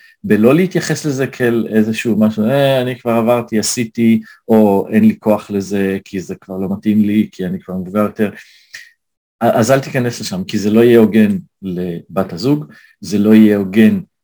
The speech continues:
אם יש שם ילדים, זה לא יהיה הוגן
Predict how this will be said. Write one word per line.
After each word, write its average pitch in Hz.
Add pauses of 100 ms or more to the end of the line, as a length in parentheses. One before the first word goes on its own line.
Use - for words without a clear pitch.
(100)
אם 95
יש 98
שם 95
ילדים, 95 (340)
זה 107
לא 123
יהיה 165
הוגן 131